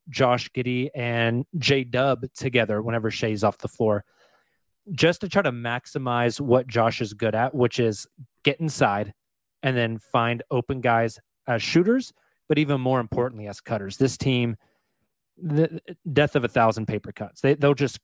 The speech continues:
cut to death and get shots at the rim. Uh, so I wouldn't be surprised to see a little more, uh, intentionality around him whenever Shai is off the floor.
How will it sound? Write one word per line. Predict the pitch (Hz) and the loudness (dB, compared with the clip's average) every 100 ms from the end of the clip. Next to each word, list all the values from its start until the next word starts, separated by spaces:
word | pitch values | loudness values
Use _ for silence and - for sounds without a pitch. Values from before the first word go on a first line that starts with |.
| _ | _
cut | - 165 - | -4 -4 -4
to | 139 | -6
death | 117 110 104 | 0 0 0
and | - 123 | -2 2
get | 120 - | 2 0
shots | - 123 107 | 2 2 2
at | 120 | -2
the | - | -4
rim. | 104 104 104 101 _ _ _ _ _ _ _ | -6 -6 -6 -10 _ _ _ _ _ _ _
Uh, | - 123 117 - | 0 2 2 0
so | - 160 | 0 4
I | |
wouldn't | 165 190 | 6 4
be | 160 | 0
surprised | 151 139 - 120 123 117 | -4 -6 -4 -2 -4 -6
to | - | -8
see | 117 123 | -2 2
a | 117 | 4
little | 110 110 | 4 2
more, | 110 107 104 104 104 101 _ _ _ _ _ | 0 -2 -2 0 -2 -6 _ _ _ _ _
uh, | 131 113 110 - - | -4 -2 -2 -4 -2
intentionality | 131 - 135 - 117 104 113 123 139 147 - | -2 0 -2 -2 -2 2 2 2 -2 -4 0
around | 139 135 135 | 2 2 0
him | 143 143 170 | -2 -2 -4
whenever | - 131 131 | -6 -4 -2
Shai | 123 147 | -2 2
is | 135 131 | 2 4
off | 139 | 0
the | 139 | -2
floor. | - 151 151 | 2 2 2